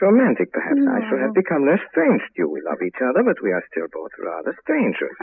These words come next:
Speaker 1: We have to learn each other's characters and ways. That will take time. Oh, yes, you've come to see me shave today for the first time. That pleases, that excites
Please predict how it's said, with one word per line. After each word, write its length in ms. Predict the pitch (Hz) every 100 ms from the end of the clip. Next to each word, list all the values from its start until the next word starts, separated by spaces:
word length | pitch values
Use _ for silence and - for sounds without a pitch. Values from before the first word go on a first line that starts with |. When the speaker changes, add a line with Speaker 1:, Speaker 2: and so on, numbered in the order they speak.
| -
Speaker 1:
We 40 | 71
have 120 | - 80
to 120 | 78
learn 200 | 85 98
each 160 | 101
other's 240 | 135 185 - -
characters 600 | - 104 117 - 175 240 -
and 160 | 80
ways. 480 | 82 98 143 214 226 -
That 120 | - -
will 80 |
take 160 | - - -
time. 380 | - 85 180 190 - - - - - _ _ - -
Oh, 80 | 247
yes, 240 | - - - 117
you've 140 | -
come 160 | 120 117
to 80 | 127
see 80 | 123
me 160 | 110 101 110
shave 220 | 104 -
today 260 | 127 104 87
for 140 | - 107
the 60 |
first 180 | 95 92 -
time. 240 | 76 - -
That 140 | 107 - -
pleases, 400 | 190 110 - -
that 80 | 95 -
excites 540 | - - - 254 -